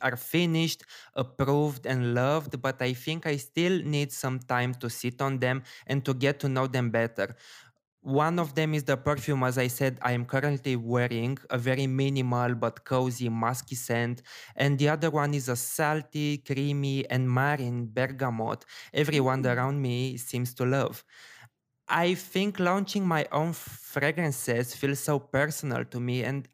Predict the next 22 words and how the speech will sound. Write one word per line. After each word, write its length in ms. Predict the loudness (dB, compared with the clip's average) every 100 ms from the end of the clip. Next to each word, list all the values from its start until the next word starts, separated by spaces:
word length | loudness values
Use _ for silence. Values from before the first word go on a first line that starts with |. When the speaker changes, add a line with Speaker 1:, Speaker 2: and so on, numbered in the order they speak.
| -2
Speaker 1:
I 80 | 2
want 360 | 2 2 -2
to 280 | -2 0 -2 -6
sit 340 | -6 -4 -2
a 40 | -2
little 260 | -2 -2 -2
bit 260 | -2 -2
more 240 | 0 0 0
time 300 | -2 -2 -4
of 120 | -6 -4
them, 280 | -2 -2 -6 -12 -20 -20 -20 -20 -18 -12 -2
give 240 | 2 2
them 200 | 2 0
time 440 | 2 2 2 2 0
and 460 | 0 0 -2 -4
go 140 | -2 0
with 180 | 0 0
the 80 |
flow, 400 | -4 0 2 2
but 320 | 2 0 -2 -6 -20 -20 -4
most 360 | 0 0 -2
prob-, 300 | 0 0 0